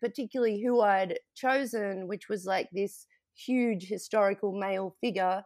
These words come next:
And all the conversations I felt like I'd had up until a certain point were, like, in my own head, like, the, while I was painting, like, the conversations were with that male-dominated modernist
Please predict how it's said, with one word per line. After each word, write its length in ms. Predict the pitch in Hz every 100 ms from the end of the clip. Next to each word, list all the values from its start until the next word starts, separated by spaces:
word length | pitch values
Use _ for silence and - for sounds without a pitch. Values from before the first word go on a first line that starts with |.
| _ _ _ -
And 120 | 208
all 120 | 220
the 100 | 196
conversations 720 | - 247 208 214 233 233 233 214
I 100 | 202
felt 240 | - 202
like 180 | 196 208
I'd 120 | 196
had 360 | 190 233 202 175 _ _ -
up 120 | 208
until 260 | 214 196 202
a 60 | 190
certain 320 | 226 202 185
point 380 | - 233 202 -
were, 580 | - 202 196 196 190 185 _ _ _ _ _ 165
like, 140 | -
in 80 | 208
my 200 | 185 180
own 100 | 190
head, 220 | 240 208
like, 220 | 190 180
the, 160 | - 160
while 240 | 185 196 190
I 40 |
was 160 | 185 -
painting, 320 | 226 214 208
like, 160 | 190 -
the 80 |
conversations 800 | 185 214 202 196 196 190 202 190
were 240 | 180 202 190
with 200 | 190 190 -
that 260 | 190 208 -
male-dominated 1300 | 214 226 214 208 214 165 214 202 208 196 202 190 170
modernist 1000 | 196 208 202 202 202 196 196 - -